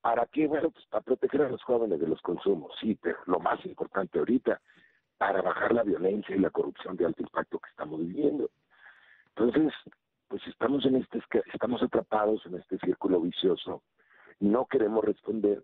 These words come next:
parece ser que no nos conmueve esta droga, pero los muertos ahí están, y los muertos van a seguir hablando, y algún día lo entenderemos.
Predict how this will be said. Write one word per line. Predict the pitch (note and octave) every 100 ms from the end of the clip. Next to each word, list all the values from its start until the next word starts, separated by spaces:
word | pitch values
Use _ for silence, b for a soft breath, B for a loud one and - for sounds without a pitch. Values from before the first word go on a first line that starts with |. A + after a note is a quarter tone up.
| -
parece | - - -
ser | - -
que | F2
no | E2+ F2
nos | F2
conmueve | - F2+ F2+ F2+ E2+ E2 b b b _
esta | - - F#2 F2
droga, | D#2+ F#2 A2+ -
pero | A#2+
los | F#2+ F2
muertos | F#2 A2 - -
ahí | F2+ E2+
están, | E3+ - A3 F#3 _ B B B B
y | F#2
los | E2+
muertos | F2 F#2 F2+ G#2+ -
van | D#2+
a | E2
seguir | - D#2 E2
hablando, | F2 F#2 F#2 F2+
y | F2+
algún | G#2 F#2+ A2+ A2
día | G2+ F#2+
lo | F#2
entenderemos. | D#2 E2 E2 E2+ D2